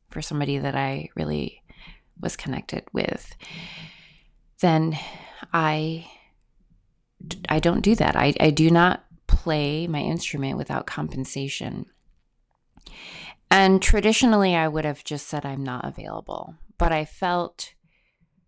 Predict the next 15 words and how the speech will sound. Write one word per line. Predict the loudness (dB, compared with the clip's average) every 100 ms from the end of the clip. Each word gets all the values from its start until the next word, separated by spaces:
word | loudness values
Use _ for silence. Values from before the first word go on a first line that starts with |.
| _ _
this | -4 -2
was | -4 -4
an | -4
opportunity | -2 -2 -2 -2 -4 -4 -6 -8
to | -10 -10 -8 -8 -6 -8 -10 -8 4
also | 4 4 2 0
voice | 0 -4 -2 -4 -6 -8 -10 -14 _ _ _ _ _ _ _ _ _ _
that | -2
I | -2 -2 0
absolutely | 4 4 2 -4 -4 -4 -4
do | -6 -6
not | -6 -6 -8 _ -6
play | -2 -2 -4
for | -8
free. | -12 -12 -10 -10 -14